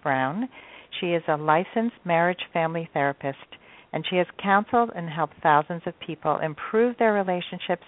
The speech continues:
and save their marriages. She has written for the Family Psychologist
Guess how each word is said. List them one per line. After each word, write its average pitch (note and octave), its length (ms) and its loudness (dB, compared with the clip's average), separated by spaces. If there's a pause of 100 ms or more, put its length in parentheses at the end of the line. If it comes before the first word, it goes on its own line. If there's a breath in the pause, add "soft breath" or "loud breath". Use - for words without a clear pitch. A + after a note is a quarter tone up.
and E3 160 -6 (120)
save G3 280 2 (120)
their F#3+ 160 4
marriages. D3+ 640 -2 (1040 loud breath)
She G3 120 -2
has F#3+ 200 0
written G3 380 0
for F3+ 80 0
the D#3 220 -2
Family F3+ 480 -2
Psychologist E3+ 680 -2